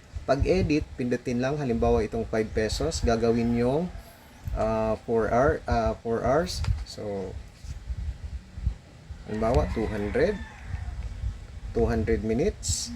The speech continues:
Save. So, ayan.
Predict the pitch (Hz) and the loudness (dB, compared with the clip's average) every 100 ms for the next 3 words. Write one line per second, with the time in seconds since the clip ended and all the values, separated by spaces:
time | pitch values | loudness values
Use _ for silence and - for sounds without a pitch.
0 | - - - - - - - - - - | -12 -16 -16 -12 -10 -10 -6 -8 -8 -14
1 | - - 123 113 98 - - - - - | -4 2 2 2 0 -4 -8 -10 -10 -2
2 | - - - - - - - - - - | 0 0 -2 -4 -8 -6 -6 -8 -12 -8
3 | - - - - - - - - - - | -8 -8 -12 -16 -16 -20 -20 -14 -2 0
4 | 98 113 147 139 - | 2 4 4 2 0